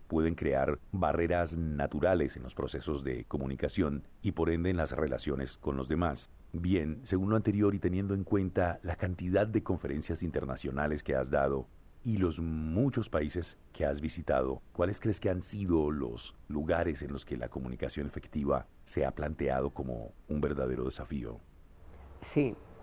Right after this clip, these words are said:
Speaker 2: digamos que en, en el mundo tradicional, en el mundo tradicional nos enseñan que tenemos que aprender a hablar i-, inglés si le vamos a hablar a personas de habla inglesa,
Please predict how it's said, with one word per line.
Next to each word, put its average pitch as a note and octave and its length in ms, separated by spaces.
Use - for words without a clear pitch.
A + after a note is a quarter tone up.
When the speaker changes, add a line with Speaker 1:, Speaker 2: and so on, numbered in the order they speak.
Speaker 2:
digamos D3 480
que C#3 360
en, B2+ 360
en A#2+ 220
el A#2+ 120
mundo C#3 380
tradicional, C3 800
en C3+ 120
el A#2 120
mundo A#2+ 180
tradicional B2+ 460
nos C3 180
enseñan B2+ 480
que A2+ 320
tenemos B2+ 320
que B2+ 60
aprender A#2+ 340
a A#2 40
hablar A#2 380
i-, A#2 280
inglés A#2+ 580
si A#2+ 100
le A2 140
vamos A2+ 320
a A#2 40
hablar A2+ 320
a G#2 160
personas A#2 600
de A2 120
habla A2 280
inglesa, A#2 520